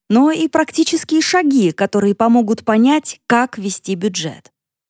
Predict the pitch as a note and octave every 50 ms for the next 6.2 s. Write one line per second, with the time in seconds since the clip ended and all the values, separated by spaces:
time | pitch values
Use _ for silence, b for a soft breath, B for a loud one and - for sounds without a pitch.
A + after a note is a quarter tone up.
0 | _ _ _ _ _ _ - - D#4+ - D#4+ - - - C#4 D4 D4+ A#3+ A3+ -
1 | - - C4+ C#4 A#3 E3 D#3 D#3 D3+ D#3 - - _ _ _ _ _ - - G#3
2 | A3+ A#3 A3 F#3 G3+ - - A#3+ A3 E3+ - - - - C#3+ - D3 B2+ - -
3 | _ _ _ _ _ _ _ _ _ _ _ _ _ _ - F3+ G3 F#3 E3 D3
4 | C#3+ - E3 F3 F#3 G3+ G#3 F#3 C4+ C#4 C4+ B3+ A3+ - A#3 G#3+ G#3+ A#3+ C#4 C#4+
5 | - B3 - - G3+ G#3 - A#3 B3+ - - B3 A#3 A#3 A3+ A#3 A#3 A3+ B3 C#4
6 | D#4 C#4 F#3+ E3+